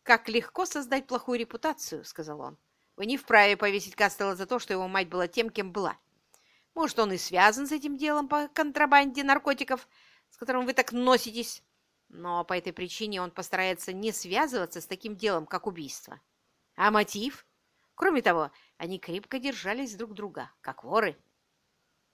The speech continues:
Фрэнк Эббот улыбнулся. «Вы это сказали, они держались друг за друга, как воры.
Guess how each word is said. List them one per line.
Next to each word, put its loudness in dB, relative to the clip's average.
Фрэнк -12
Эббот -8
улыбнулся. -10
«Вы -2
это -2
сказали, 0
они 2
держались -2
друг -10
за -4
друга, -6
как -4
воры. -2